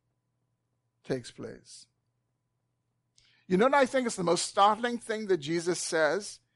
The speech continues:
in his response to the Pharisees? I think it's found in verse nine. Look at verse nine.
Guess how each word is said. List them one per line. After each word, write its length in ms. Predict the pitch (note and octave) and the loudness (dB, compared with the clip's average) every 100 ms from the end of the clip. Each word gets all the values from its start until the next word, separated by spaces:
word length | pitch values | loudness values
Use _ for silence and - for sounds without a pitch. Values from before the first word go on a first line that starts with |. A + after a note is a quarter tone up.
| _ | _
in 120 | D#3 | -4
his 180 | D#3+ E3 | -2 -2
response 520 | E3 - E3+ E3 E3 | -6 -6 -6 -6 -6
to 100 | - | -10
the 80 | D3 | -10
Pharisees? 840 | C3 C#3+ C3+ D#3 F3+ G#3+ B3+ - _ _ _ _ _ _ _ _ _ | -6 -6 -6 -8 -8 -10 -12 -20 _ _ _ _ _ _ _ _ _
I 80 | D3 | -8
think 220 | - A#3+ | -4 -4
it's 100 | A#3 | -4
found 300 | - F#3+ F#3 | -2 -2 -2
in 100 | F3 | -4
verse 280 | D3+ D3 - | -4 -6 -6
nine. 400 | B2 G#2 - - _ _ - | -8 -10 -14 -20 _ _ -10
Look 100 | C#4 | -8
at 80 | |
verse 260 | G#3 F#3+ - | 0 0 -2
nine. 380 | - G#2+ B2 | -10 -14 -14